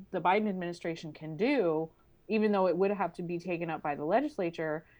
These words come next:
is, you know, passing H R one, which covers voting rights,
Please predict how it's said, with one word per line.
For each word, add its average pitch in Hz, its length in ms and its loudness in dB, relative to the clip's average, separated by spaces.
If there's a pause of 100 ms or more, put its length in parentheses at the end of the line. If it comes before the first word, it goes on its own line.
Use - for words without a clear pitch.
(260)
is, 226 140 -2
you 226 100 -2
know, 226 120 0
passing 349 520 0
H 220 180 -2
R 190 140 4
one, 165 600 2
which 185 480 -2 (100)
covers 202 760 2 (560)
voting 247 380 2
rights, 156 480 -2